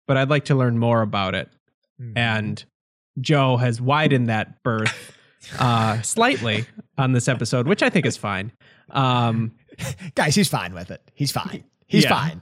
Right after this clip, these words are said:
Speaker 1: the dictator, <laughs> your dictator's fine with it. <laughs>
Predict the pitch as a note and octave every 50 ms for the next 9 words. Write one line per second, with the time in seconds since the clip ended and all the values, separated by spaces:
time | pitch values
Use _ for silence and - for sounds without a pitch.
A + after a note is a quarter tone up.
0 | _ - F3 D#3+ - - - - F3+ F3 C5+ - E3 D3+ C#3 - - - - B4+
1 | - - - - - - D#3 D3+ D3 E3+ D3 - - - B2+ A#2 A2+ A2 - -
2 | A#2 G#2+ - - - - - - - - - - E4+ C4